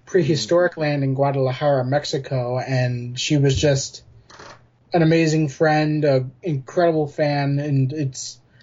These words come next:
Speaker 1: a loss deeply felt across the fandom.
Speaker 2: Yeah, I remember, uh, a lot of the conversations that when she was getting that restaurant started and trying to make it, bring it into fruition, and just how passionate she was for that, for that restaurant and,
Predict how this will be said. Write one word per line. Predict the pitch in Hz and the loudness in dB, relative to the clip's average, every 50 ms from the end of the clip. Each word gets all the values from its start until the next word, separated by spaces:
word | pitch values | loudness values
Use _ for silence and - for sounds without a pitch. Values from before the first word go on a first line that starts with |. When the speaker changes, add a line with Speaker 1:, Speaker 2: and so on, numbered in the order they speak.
| _ _ _ _ _ _ _ _ _ - - | _ _ _ _ _ _ _ _ _ -4 -2
Speaker 1:
a | 180 165 147 147 - - _ _ _ - | 0 0 0 -2 -6 -12 _ _ _ -2
loss | 202 175 160 151 147 139 - - | 2 2 4 4 2 0 -4 -8
deeply | - - 170 170 139 - 151 151 147 | -6 -4 -4 -4 -2 -2 -2 0 0
felt | 131 - - 143 131 123 120 - | 0 0 0 2 2 2 0 -2
across | - - - 139 127 123 - - | -8 -6 -4 -2 -2 -2 -2 -6
the | 131 | -10
fandom. | - - 123 127 123 120 113 113 - - - _ _ _ _ _ _ _ | -10 -8 -6 -4 -4 -6 -6 -10 -14 -18 -20 _ _ _ _ _ _ _
Speaker 2:
Yeah, | - 120 113 107 104 107 | -10 -6 -4 -4 -2 -2
I | 107 | -4
remember, | 107 110 113 110 107 104 104 101 101 98 98 98 98 | -4 -6 -8 -10 -8 -6 -6 -4 -4 -4 -6 -6 -8
uh, | 95 - - _ _ - | -10 -12 -18 _ _ -14
a | 117 | -8
lot | 110 117 110 | -4 -4 -2
of | 101 | -2
the | 98 98 | -2 -2
conversations | - 113 104 95 92 - 107 107 110 - - 104 98 | 0 -2 -2 -2 -4 -6 -6 -6 -6 -6 -10 -12 -10
that | 107 98 | -10 -8
when | 110 110 | -10 -12
she | 101 - - 104 | -14 -14 -16 -14
was | 101 98 - | -14 -12 -8
getting | - 110 95 107 | -8 -8 -8 -8
that | 104 95 85 | -10 -10 -6
restaurant | 98 104 104 - - 107 98 98 - _ | -6 -6 -6 -8 -8 -10 -10 -10 -12 _
started | - - - - 104 107 107 104 107 98 | -20 -12 -6 -4 -2 -2 -2 -4 -6 -10
and | 98 95 92 95 - _ _ _ - - _ _ - _ _ _ _ | -12 -14 -18 -18 -20 _ _ _ -20 -20 _ _ -20 _ _ _ _
trying | - - 123 107 107 | -14 -12 -10 -10 -10
to | 101 101 | -10 -10
make | 101 101 104 101 - | -10 -10 -10 -10 -12
it, | 107 - _ _ | -16 -16 _ _
bring | - 110 107 | -10 -10 -8
it | 104 | -8
into | 101 101 95 90 | -10 -12 -12 -14
fruition, | - - - 101 95 101 107 - - 107 | -12 -10 -8 -6 -6 -6 -8 -10 -14 -14
and | 95 92 92 | -14 -14 -14
just | 98 92 - - _ _ _ - | -16 -16 -18 -20 _ _ _ -12
how | 104 101 | -10 -10
passionate | 95 - 104 104 - - 104 - | -8 -8 -8 -10 -10 -12 -16 -16
she | - - 92 | -16 -12 -8
was | 92 95 95 92 - | -6 -6 -6 -6 -8
for | - 98 | -8 -8
that, | 95 95 - _ _ _ _ | -6 -8 -8 _ _ _ _
for | _ _ - | _ _ -12
that | 90 - | -10 -10
restaurant | 90 101 98 - - - 104 98 76 | -8 -10 -12 -12 -12 -12 -12 -12 -12
and, | 87 92 95 | -14 -18 -20